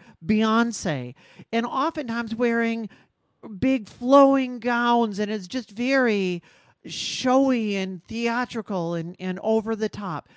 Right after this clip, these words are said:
It is really not, I, I mean, it can be sexualized in some context, I suppose. If you're in a gay bar and they're doing it on a Saturday night, I'm sure there's some aspect of that.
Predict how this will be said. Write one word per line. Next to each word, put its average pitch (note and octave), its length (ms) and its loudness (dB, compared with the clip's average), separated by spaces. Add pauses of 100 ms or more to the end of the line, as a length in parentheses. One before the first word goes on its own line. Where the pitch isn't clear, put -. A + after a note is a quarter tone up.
(800)
It C4 400 0 (580)
is A3 280 0
really D4 440 0
not, G3+ 600 -4 (160)
I, G#3 220 -8
I A#3+ 40 -6
mean, B3 140 -2
it B3 120 -6
can G4 400 -2
be F#3+ 200 -2
sexualized F3 720 -4
in F3 200 -4
some G3 300 -6
context, A3 560 -6
I D#3 100 -6
suppose. D#3+ 320 -6
If D#3+ 100 -6
you're A#3+ 180 -2
in F#3 160 -4
a D3 240 -6 (340)
gay A3 280 2
bar G#3 400 4
and F3+ 160 -2
they're F3 100 -2
doing G#3+ 320 0
it G3 140 -4
on F#3 160 -4
a E3 60 -8
Saturday F#3 500 -6
night, E3+ 280 -4
I'm B3 300 -4
sure F3 380 -4
there's D#3 400 -8
some F3 320 -10
aspect E3 420 -10
of C#3+ 120 -10
that. C3 340 -10